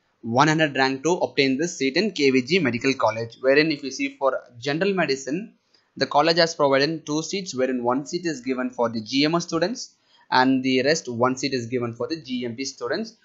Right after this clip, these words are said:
wherein the G M P cutoff has gone up to sixteen thousand five hundred, wherein if you see for, uh,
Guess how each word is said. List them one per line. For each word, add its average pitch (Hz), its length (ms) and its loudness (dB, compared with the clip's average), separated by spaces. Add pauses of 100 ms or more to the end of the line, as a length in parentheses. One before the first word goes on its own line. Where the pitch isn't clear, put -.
(180)
wherein 139 500 2
the 127 80 -6
G 143 240 -2
M 175 140 2
P 180 100 2
cutoff 143 560 4 (340)
has 127 300 4 (220)
gone 135 260 6
up 117 300 0
to 143 220 0 (1160)
sixteen - 600 -2
thousand 147 640 2
five 131 380 2
hundred, 110 400 -2 (920)
wherein 151 480 4 (260)
if - 60 -12
you 139 80 -2
see 151 220 2
for, 131 480 6
uh, 113 400 4